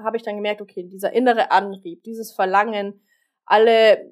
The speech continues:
Methoden und Wissen, um in mich aufzusaugen, um Menschen eben gut durch Veränderungen zu begleiten, ist, sind wieder aufgeflammt. Und auch in meinem Wirtschaftspsychologie-Studium konnte ich jetzt wirklich nochmal schauen,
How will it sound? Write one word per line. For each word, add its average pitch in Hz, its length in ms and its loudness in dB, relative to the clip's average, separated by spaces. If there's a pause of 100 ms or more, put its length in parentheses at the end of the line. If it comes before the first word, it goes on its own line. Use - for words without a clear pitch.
Methoden 233 680 0
und 208 200 -8
Wissen, 233 260 -6
um - 180 -14
in 226 120 -8
mich 226 200 -4
aufzusaugen, 220 800 2
um 220 160 -6
Menschen 240 400 -2
eben 220 220 -8
gut 285 320 0
durch 220 100 2
Veränderungen 226 600 -2
zu 202 120 -18
begleiten, 190 680 0
ist, - 340 -18
sind 233 140 -4
wieder 214 200 -2
aufgeflammt. 277 840 2 (640)
Und 247 260 4
auch 247 280 6
in 277 80 -6
meinem 233 220 0
Wirtschaftspsychologie-Studium 240 1600 -6 (160)
konnte 247 300 0
ich 240 100 -10
jetzt 220 300 -6
wirklich 247 560 0
nochmal 226 280 -2
schauen, 220 680 2